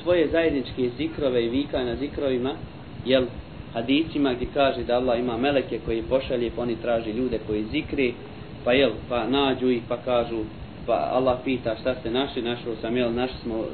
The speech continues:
tvoje robove, kako te spominju, veličaju, jel, vi ste se",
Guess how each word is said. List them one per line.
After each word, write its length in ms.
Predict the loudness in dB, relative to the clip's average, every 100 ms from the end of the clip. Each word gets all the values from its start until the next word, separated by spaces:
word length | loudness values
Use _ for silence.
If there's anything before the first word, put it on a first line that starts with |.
| -2
tvoje 220 | 4 6
robove, 340 | 6 4 2 0
kako 200 | -2 -2
te 80 | -6
spominju, 420 | -4 -2 0 0
veličaju, 480 | 0 -2 -2 -2 0
jel, 140 | 0 -2 -4 -4
vi 120 | -2
ste 140 | 0 -4
se", 160 | -4